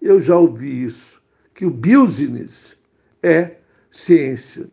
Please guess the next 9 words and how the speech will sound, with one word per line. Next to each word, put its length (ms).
É 120
preciso 300
tomar 280
cuidado 1200
com 220
a 60
mistificação 1040
da 120
ciência. 880